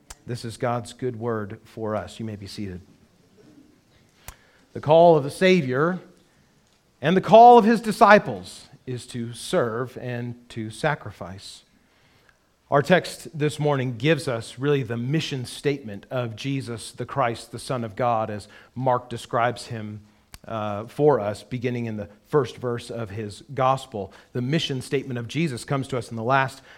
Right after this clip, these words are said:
verse of this statement, uh, uh, of our passage today, that the Son of Man came not to be served, but to serve, and to give his life as a ransom for many. But before we get to that, we see a couple of other things here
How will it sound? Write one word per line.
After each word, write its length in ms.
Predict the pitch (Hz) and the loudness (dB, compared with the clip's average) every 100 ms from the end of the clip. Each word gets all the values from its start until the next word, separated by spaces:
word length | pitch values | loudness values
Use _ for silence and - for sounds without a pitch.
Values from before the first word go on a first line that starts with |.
| _ | _
verse 500 | 104 151 139 127 - - | 2 4 4 2 -8 -2
of 240 | 135 127 | 2 2
this 160 | 120 120 | 0 -6
statement, 540 | - 143 151 123 113 | -4 -4 -4 -6 -6
uh, 20 | 135 | -2
uh, 400 | 127 135 147 151 | 0 4 4 4
of 140 | 143 | 4
our 80 | 131 | 2
passage 480 | 143 135 - 123 - | 4 2 2 -6 -8
today, 320 | 127 139 135 | -2 2 2
that 180 | 117 - | 0 -6
the 80 | 117 | -6
Son 240 | - 151 | -2 -2
of 120 | 123 | -2
Man 260 | 131 131 127 | -4 -4 -4
came 160 | 131 | -4
not 220 | 131 135 117 | -4 -4 -6
to 100 | 110 | -8
be 160 | 131 | -8
served, 420 | 127 143 123 117 | -6 -4 -4 -4
but 160 | 117 113 | -8 -10
to 80 | 104 | -12
serve, 420 | - 147 127 101 - - - | -6 -4 -2 -4 -8 -20 -10
and 120 | 123 | -6
to 60 | 131 | -4
give 180 | 131 131 | -2 -2
his 240 | 131 113 | -2 -4
life 340 | 123 135 135 - | 0 2 0 -4
as 180 | 131 113 | -10 -10
a 60 | |
ransom 500 | 110 127 135 131 117 | -8 -6 -6 -6 -8
for 180 | 107 117 | -8 -8
many. 440 | 113 131 113 104 101 _ _ _ _ _ _ | -4 -4 -4 -8 -14 _ _ _ _ _ _
But 100 | 147 | -2
before 280 | 139 185 185 | 0 4 6
we 140 | 165 | 6
get 180 | 156 165 | 6 4
to 100 | 151 | 6
that, 240 | 160 160 147 | 6 6 4
we 80 | |
see 160 | 139 156 | -2 -2
a 60 | 143 | 2
couple 420 | 165 147 143 147 | 2 2 0 0
of 120 | 143 | 2
other 220 | 135 135 139 | 2 2 0
things 460 | 160 151 135 135 | 0 0 -2 -6
here 420 | - 156 131 131 | -4 0 0 0